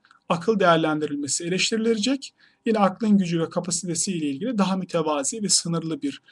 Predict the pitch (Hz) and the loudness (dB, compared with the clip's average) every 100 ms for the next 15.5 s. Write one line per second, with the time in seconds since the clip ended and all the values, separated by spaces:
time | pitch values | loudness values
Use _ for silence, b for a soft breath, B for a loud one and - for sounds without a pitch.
0 | b b _ - 175 165 - 147 143 147 | b b _ 2 4 4 0 -4 -4 -6
1 | 135 170 277 - b b b _ - 165 | 2 4 4 0 b b b _ 0 4
2 | 156 147 156 208 190 175 180 160 151 147 | 4 4 2 4 4 2 2 2 2 2
3 | 147 247 320 _ _ - - 220 175 160 | 4 4 2 _ _ -4 6 8 8 4
4 | 139 127 - - b b - 403 370 370 | 0 -4 -12 -16 b b -8 -4 -2 0
5 | 349 294 349 330 269 240 - _ _ - | 2 2 2 6 6 6 2 _ _ 4
6 | 247 254 254 220 190 - 165 147 - 143 | 6 4 2 2 2 2 0 0 -2 -2
7 | 139 269 - b _ 247 359 - 208 233 | 2 0 0 b _ -2 0 4 4 6
8 | 208 170 - 160 160 135 131 170 - 175 | 4 2 0 2 0 0 -4 -4 -6 -6
9 | 175 202 180 160 151 156 165 151 151 160 | -4 -2 0 0 -2 -2 -2 -2 0 0
10 | 151 b b b _ 165 151 151 147 143 | -2 b b b _ 0 0 0 -4 -6
11 | 135 123 123 127 _ _ _ _ - 196 | -10 -12 -14 -16 _ _ _ _ -6 0
12 | 185 170 - 196 180 - - 175 - 151 | 2 2 2 2 2 0 -2 -4 -2 -2
13 | 160 165 165 156 147 147 - 156 147 143 | 0 0 2 2 2 0 -2 0 0 2
14 | 143 139 143 143 139 143 143 160 151 - | 0 0 0 0 0 0 0 -2 -4 -4
15 | 139 135 135 226 - | -4 -2 0 0 2